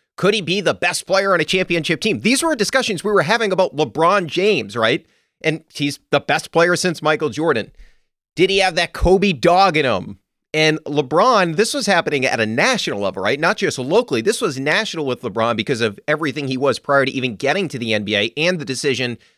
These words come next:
to leave Miami and go to the Heat. Tatum takes a ton of shit after he fails in the finals, where the discussions are, can he be a legit number one?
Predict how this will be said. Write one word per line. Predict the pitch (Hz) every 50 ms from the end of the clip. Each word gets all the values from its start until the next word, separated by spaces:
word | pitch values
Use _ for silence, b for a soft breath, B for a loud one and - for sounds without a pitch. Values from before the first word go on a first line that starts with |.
| b b _ -
to | - 143
leave | 135 151 170 160 135
Miami | 151 139 139 135 135 135 131 123
and | 117 117
go | 113 110
to | 104 98
the | 98 98
Heat. | 160 165 127 95 - _ _ _ _ _ _ _ _ _ _ _
Tatum | - - 208 233 254 262 214
takes | - 180 160 - -
a | 151 127
ton | - 151 147 131
of | 120
shit | - - 127 107 113 - _ _ _ _ _ _ _ _ _ _ _ -
after | 135 131 131 - - 147 131 127 127 123 120 117 _ _ _ _ _ _ _ _ _ _ _ _ _ _ _ _ _ -
he | - 175 208 196
fails | - - 151 139 127 123 113 131
in | 123
the | 107 101
finals, | - 117 98 92 92 90 92 107 127 - -
where | 113 135 143
the | 139 139
discussions | 123 127 - - 156 151 139 - 160 139 110 131
are, | 127 123
can | 107 - - 139 127 135
he | 135
be | 113 135
a | 135
legit | 131 135 127 101 - 127 120 -
number | 123 117 110 127
one? | 160 208 180 117 101 98 107